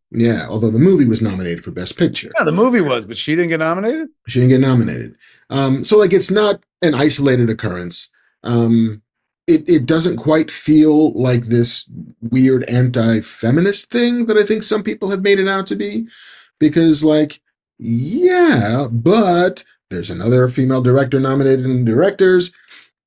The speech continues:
Speaker 1: Margot is nominated for Best Producer, for Best Picture, as is Greta. Greta got Best Screenplay. America Ferrara got a Best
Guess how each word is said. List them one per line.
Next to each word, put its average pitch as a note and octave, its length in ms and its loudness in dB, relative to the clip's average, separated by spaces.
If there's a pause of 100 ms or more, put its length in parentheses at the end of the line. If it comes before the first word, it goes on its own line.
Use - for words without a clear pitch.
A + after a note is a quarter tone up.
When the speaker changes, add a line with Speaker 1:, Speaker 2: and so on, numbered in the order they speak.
(160)
Speaker 1:
Margot D3 680 2
is D3 100 4
nominated C#3+ 520 2
for D3 100 -2
Best C3+ 380 -4 (100)
Producer, F3+ 480 2
for C#3+ 140 -4
Best A2+ 240 -2
Picture, F#3 340 0
as G2 260 -6
is F#2+ 200 -8
Greta. E3 580 2
Greta F#2 280 -8
got F#2 200 -10
Best F2+ 240 -8
Screenplay. E3+ 580 2
America G2 380 -10
Ferrara G2+ 420 -6
got F#2+ 220 -8
a F2 40 -8
Best F2+ 340 -12